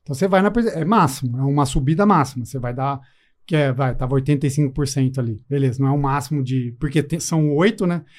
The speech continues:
E por isso que eu acho que é importante, e essa, essa história de treino com qualidade é muito, você precisa ler o treino antes.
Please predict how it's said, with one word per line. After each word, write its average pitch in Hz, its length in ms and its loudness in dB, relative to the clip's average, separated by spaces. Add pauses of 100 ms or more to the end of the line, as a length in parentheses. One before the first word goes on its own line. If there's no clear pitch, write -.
(140)
E 170 60 -6
por 185 160 -2
isso 220 180 2
que - 60 -2
eu 180 80 6
acho 147 160 4
que - 80 -4
é 151 40 2
importante, 143 760 0
e 151 240 0
essa, 147 320 0
essa 156 180 -4
história 196 320 0
de 151 100 -8
treino 156 180 0
com 151 60 -8
qualidade 147 440 -2
é - 20 0
muito, 147 300 0 (240)
você - 100 -6
precisa 214 180 2
ler 180 120 6
o 147 60 4
treino 123 340 -2
antes. - 280 -14